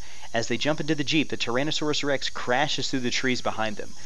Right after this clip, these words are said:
As the Jeep drives off, the Rex roars and starts to chase them. At eighty-one ten, Muldoon shifts the Jeep into a higher gear. Malcolm,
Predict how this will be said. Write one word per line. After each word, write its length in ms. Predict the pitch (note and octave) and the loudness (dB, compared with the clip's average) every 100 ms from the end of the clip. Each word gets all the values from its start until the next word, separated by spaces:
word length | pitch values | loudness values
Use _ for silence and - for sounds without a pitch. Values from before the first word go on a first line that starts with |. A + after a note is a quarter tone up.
| - - | -4 -4
As 120 | A2 G#2+ | -4 -2
the 100 | A#2 | -2
Jeep 260 | D3 E3+ | 0 0
drives 360 | B2+ D3 C#3 E3 | 4 6 6 4
off, 260 | C#3 A2 | 4 2
the 100 | - | 2
Rex 320 | A2+ B2 - G2+ | 2 2 2 0
roars 480 | G2+ C#3 G#2 G2+ | 2 4 4 2
and 160 | - G#2+ | -2 -2
starts 360 | - A2 F#2+ - | 0 0 0 -2
to 100 | - | -2
chase 360 | - G#2+ G#2 | 0 0 -2
them. 180 | - - - - - - - | -4 -4 -4 -4 -4 -4 -2
At 140 | A2 G2+ | -2 0
eighty-one 420 | A2+ A2 A2+ A2 | -2 0 -2 -2
ten, 380 | - D3 A#2+ G#2+ | 0 2 2 0
Muldoon 400 | B2 B2 F3 F3+ | 0 2 2 2
shifts 380 | - G3 F#3+ | 4 4 2
the 100 | - | 0
Jeep 360 | D#3 F#3 F#3+ - | 0 2 0 0
into 240 | A#2+ B2+ | -2 0
a 60 | A2 | 0
higher 280 | A2+ A#2+ G#2+ | 2 2 0
gear. 320 | - A#2 G2+ - - - | -2 -2 -2 -4 -4 -2
Malcolm, 440 | B2+ D#3+ C#3 A2+ | 4 4 4 0